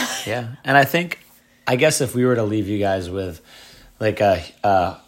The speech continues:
Speaker 2: a point of this podcast to take home with, it's not that the actual meal plan is bad and it's wrong and you can't do it. I think it's, the message we would love to drive home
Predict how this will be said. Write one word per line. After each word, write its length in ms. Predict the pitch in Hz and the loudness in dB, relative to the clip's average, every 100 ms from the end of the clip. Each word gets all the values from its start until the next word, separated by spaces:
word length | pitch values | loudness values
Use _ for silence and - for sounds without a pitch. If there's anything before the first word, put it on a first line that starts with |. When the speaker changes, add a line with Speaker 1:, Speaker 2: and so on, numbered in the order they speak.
| - | -6
Speaker 2:
a 120 | 90 - _ _ _ - | -6 -6 _ _ _ -18
point 520 | - - 160 170 - | -16 0 2 2 -2
of 500 | 120 120 110 104 90 | 4 6 6 4 0
this 200 | 101 107 | -4 -4
podcast 680 | - - 104 95 - 95 85 - | -6 -2 -2 -2 -6 -6 -6 -12
to 80 | |
take 260 | - 101 98 | -8 -6 -6
home 340 | - 92 85 | -8 -8 -6
with, 340 | 85 85 82 - | -6 -6 -6 -8
it's 240 | 92 - | -8 -4
not 320 | 113 127 131 - | 2 2 2 0
that 360 | 98 98 - - - - - - - - _ _ _ _ _ _ - | 2 2 -2 -14 -20 -20 -20 -20 -20 -20 _ _ _ _ _ _ 0
the 200 | 143 - 127 | 0 2 4
actual 640 | 131 - 143 135 131 113 | 4 2 0 4 4 4
meal 380 | 107 113 117 110 | -2 0 2 0
plan 500 | - 110 104 101 101 | -2 -2 0 -2 -2
is 340 | 104 92 85 80 | -4 -4 -6 -12
bad 760 | - 87 85 80 80 82 95 - | -4 0 2 0 -2 -4 -8 -10
and 680 | 90 87 85 82 82 82 82 - _ _ _ _ _ _ _ _ _ _ _ - | -8 -6 -4 -4 -6 -8 -10 -12 _ _ _ _ _ _ _ _ _ _ _ -10
it's 300 | 90 - 98 | -10 -12 -4
wrong 580 | 120 113 101 101 101 92 | 4 4 6 2 0 -4
and 540 | 85 82 80 80 82 101 | -4 -4 -6 -10 -14 -14
you 140 | 85 | -14
can't 400 | 82 110 98 82 | -8 -8 -8 -8
do 200 | 101 95 | -4 -2
it. 160 | 90 90 | -2 -2
I 100 | 95 | -4
think 280 | 87 107 95 | -4 -6 -4
it's, 500 | 101 - - - - - | -4 -4 -6 -6 -8 -6
the 140 | 107 | -2
message 440 | 104 113 - 104 90 | 2 2 2 -4 -4
we 120 | 104 | -4
would 140 | 95 | -4
love 260 | 87 101 92 | 0 0 0
to 120 | 104 | -8
drive 340 | 90 98 87 - | -4 -2 -4 -6
home 360 | - 90 87 | -10 -8 -10